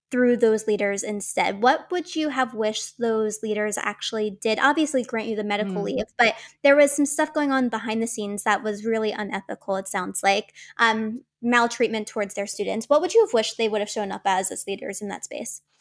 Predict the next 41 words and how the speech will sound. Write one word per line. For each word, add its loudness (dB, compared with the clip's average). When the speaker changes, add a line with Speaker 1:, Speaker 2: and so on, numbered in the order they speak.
Speaker 2:
This -8
is -8
actually -2
a -6
really -6
powerful -6
question. -4
And -6
I -6
actually -4
really -6
love -6
doing -8
these -12
interviews -4
because -6
I'm -6
just -4
in -6
real -6
time -6
connecting -10
some -12
really -10
important -10
dots -6
here -6
between -8
the -6
work -8
that -8
I -6
do -10
now -4
and -12
why -2
I -2
Speaker 1:
<laughs> -4
Speaker 2:
do -12
it -6
and -8